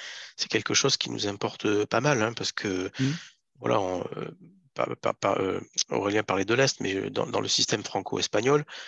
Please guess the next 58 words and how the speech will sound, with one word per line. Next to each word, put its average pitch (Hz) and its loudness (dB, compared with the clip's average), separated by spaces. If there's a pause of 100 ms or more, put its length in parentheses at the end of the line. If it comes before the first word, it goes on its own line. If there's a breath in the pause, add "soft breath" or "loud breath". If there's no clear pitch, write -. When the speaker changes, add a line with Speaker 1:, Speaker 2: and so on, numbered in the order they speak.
(220 loud breath)
Speaker 1:
forcément, 131 2
on 104 -4
se - -6
rend 104 -2
bien 101 0
compte 123 -2
que - -8
la 104 2
réalité 101 0
des 95 2
échanges, 104 0
c'est - -4
pas, 104 6
euh, 90 0 (440 loud breath)
l'essentiel, 110 4
c'est - 2
pas 107 2
le 95 -6
domicile-travail 104 2
qui 107 -8
fait - 0
la 104 2
relation 98 -2
transfrontalière, - 0 (420 loud breath)
Speaker 2:
Mm. 147 6
Speaker 1:
ce 139 2
sont 113 -2
les 110 4
autres 110 2
motifs, 165 0
sauf - -2
que, 101 2
encore 107 2
une 104 -4
fois, 151 4
en 107 0
termes 107 0
de 101 -4
motifs, 104 -2
on 95 -18 (480 loud breath)
n'a 98 0
pas 120 2
d'éléments 107 4
de 113 -2
connaissance. 117 0 (480 loud breath)
Donc, - -4
euh, 98 2
même 107 2
quand - -4
on 104 0
Speaker 2:
Mm. - 6
Speaker 1:
met 110 8
excursionniste, - 2
de 98 -2
quoi - -2
s'agit-il ? 113 0
Enfin, 107 0
euh, 101 -2